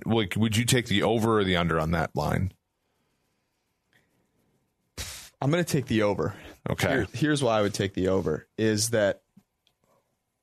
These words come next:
Speaker 2: the Niners defense was great to start the season 'cause they played crappy offenses.
Speaker 1: Yep.
Speaker 2: But I think we're finding out that they're actually
Speaker 1: Yeah.
Speaker 2: pretty average, right? And the Minnesota offense with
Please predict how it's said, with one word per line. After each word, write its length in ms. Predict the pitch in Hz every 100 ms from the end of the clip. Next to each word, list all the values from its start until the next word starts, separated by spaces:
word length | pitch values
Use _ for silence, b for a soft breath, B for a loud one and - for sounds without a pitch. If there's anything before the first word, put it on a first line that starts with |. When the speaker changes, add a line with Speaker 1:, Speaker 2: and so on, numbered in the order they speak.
| _ _ _ _ _
Speaker 2:
the 240 | 101 123
Niners 380 | 127 131 147 127
defense 380 | 127 117 107 95
was 120 | 95
great 380 | 90 98 73 82 _ _ _ - _
to 100 | -
start 240 | 101 107 98
the 40 |
season 280 | - 95 92
'cause 100 | -
they 80 | 90
played 260 | - 92
crappy 300 | - 92 -
offenses. 440 | 73 50 - - -
Speaker 1:
Yep. 180 | 95 87 -
Speaker 2:
But 60 | -
I 40 |
think 140 | 202 151
we're 80 | 135
finding 400 | - 117 101 98
out 160 | 87
that 140 | 101 98
they're 260 | 107 101 -
actually 600 | 110 104 - 92 76 - - _ _ _
Speaker 1:
Yeah. 260 | - 87 69 - _
Speaker 2:
pretty 280 | - 110 78
average, 380 | 50 - - -
right? 260 | 113 120 - B B B -
And 520 | 131 127 120 113 104 -
the 520 | 120 120 117 110 110 -
Minnesota 560 | 131 160 156 143 120
offense 600 | - 117 120 107 98 - - b b b -
with 300 | 120 113